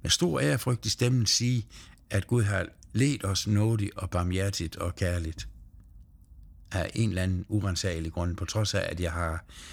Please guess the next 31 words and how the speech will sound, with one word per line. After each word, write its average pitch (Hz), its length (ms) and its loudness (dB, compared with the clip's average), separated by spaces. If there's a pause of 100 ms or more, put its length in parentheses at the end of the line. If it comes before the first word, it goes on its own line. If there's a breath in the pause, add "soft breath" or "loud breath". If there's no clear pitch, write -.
(360 loud breath)
de 85 60 2
frygteligste 90 680 0
historier 85 500 0
også 85 220 -2
i 85 80 0
min, 80 420 0
i 82 180 -2
min, 82 420 -2
øh, 85 80 -6 (280)
i 82 60 -4
min, 76 440 -2
øh, 73 120 -8 (180)
historie. 82 500 -4
Også - 220 -4
fordi 85 240 -2
jeg 80 100 0 (480 loud breath)
har 95 100 2
jo 85 260 2
ikke, 104 240 2 (140)
øh, 82 140 -2 (160)
nødvendigvis 92 580 -2
lige 98 180 2
været 85 300 0
en 90 220 0
af 82 100 -2
Guds 90 200 0
bedste - 300 -2
børn 87 220 0
i 80 40 -2
min 82 160 0
ungdom. 98 380 0